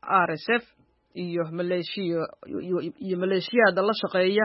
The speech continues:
ay ka dambeeyaan falal fool xun oo halkaasi ka dhacay, iyadoo qaxootiga ay codsanayaan in tallaabo degdeg ah la qaado. Maraykankuna waxa uu cunaqabatayn saaray hogaamiyayaasha R S F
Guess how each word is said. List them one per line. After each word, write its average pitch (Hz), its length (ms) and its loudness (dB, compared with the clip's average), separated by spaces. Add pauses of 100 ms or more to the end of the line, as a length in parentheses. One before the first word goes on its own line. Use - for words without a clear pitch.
ay 160 160 -4
ka 247 80 -4
dambeeyaan 180 800 0 (500)
falal 208 300 4 (180)
fool 196 240 2
xun 175 160 -4
oo 165 80 0
halkaasi 170 400 -6
ka 190 80 -4
dhacay, 190 320 2
iyadoo 240 240 0
qaxootiga 196 560 -2
ay 160 160 0
codsanayaan 196 640 0
in 214 160 -6
tallaabo 180 480 0
degdeg 185 400 -2
ah 180 100 2
la 147 220 -4
qaado. 170 260 4 (460)
Maraykankuna 247 560 2
waxa 220 220 2
uu 170 100 -2
cunaqabatayn 180 880 0
saaray 185 480 2
hogaamiyayaasha 170 720 -2 (160)
R 165 80 0
S - 100 -6
F 247 160 0